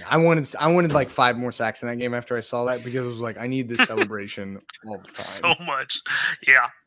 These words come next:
Speaker 1: All the time. But I'll take that. I, I really, I really need, uh, the Giants to open up this division, get a win,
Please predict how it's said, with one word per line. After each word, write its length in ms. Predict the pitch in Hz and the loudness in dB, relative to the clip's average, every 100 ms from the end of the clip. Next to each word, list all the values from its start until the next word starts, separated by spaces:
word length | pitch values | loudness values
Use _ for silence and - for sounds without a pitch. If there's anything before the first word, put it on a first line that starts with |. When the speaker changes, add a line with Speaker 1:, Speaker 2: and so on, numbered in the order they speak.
| _ - | _ -12
Speaker 1:
All 140 | 113 107 | -10 -12
the 80 | 90 | -14
time. 400 | - 82 87 _ | -16 -16 -18 _
But 280 | 101 90 - - _ | -12 -12 -16 -20 _
I'll 140 | - 220 | 2 4
take 320 | - 208 - | 4 2 4
that. 280 | 151 139 131 | 2 2 4
I, 180 | 165 165 | 4 6
I 20 | |
really, 380 | 165 196 196 180 | 6 6 6 6
I 80 | 165 | 6
really 260 | 175 190 | 6 6
need, 320 | 180 170 160 151 | 6 4 2 0
uh, 280 | 151 147 | 0 0
the 140 | 139 139 | 0 -4
Giants 540 | 127 147 147 147 - | -2 0 0 -2 -6
to 280 | - 143 139 | -4 -2 0
open 240 | 143 147 147 | -2 -2 -4
up 100 | - | -6
this 160 | 131 | -10
division, 580 | - 127 139 120 135 131 | -10 -4 -4 -4 -6 -6
get 140 | 131 | -4
a 60 | 139 | -4
win, 480 | 127 131 127 123 | -4 -4 -4 -6